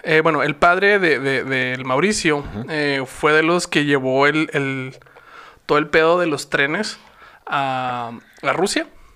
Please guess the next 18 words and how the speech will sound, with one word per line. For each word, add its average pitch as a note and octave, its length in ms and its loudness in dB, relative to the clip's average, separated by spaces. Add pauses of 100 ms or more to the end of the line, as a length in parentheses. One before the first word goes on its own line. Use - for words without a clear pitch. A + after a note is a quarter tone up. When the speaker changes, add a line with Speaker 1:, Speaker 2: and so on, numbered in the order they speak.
(680)
Speaker 2:
Ah, G2+ 440 0
como F#2 500 2
en, F2+ 340 -2
en F#2+ 160 -6
plan G2+ 260 0
de, A2 280 4
"Vamos B2+ 220 0
a - 20 -10
hacer B2 160 0
el C3+ 140 0
transiberiano". G#2 840 0
Speaker 1:
En E3 160 0
plan D#3+ 280 2
de F3+ 380 4
Porfirio D#3+ 320 2
Díaz, E3+ 300 4
desde D3+ 160 2
así. G3 320 -4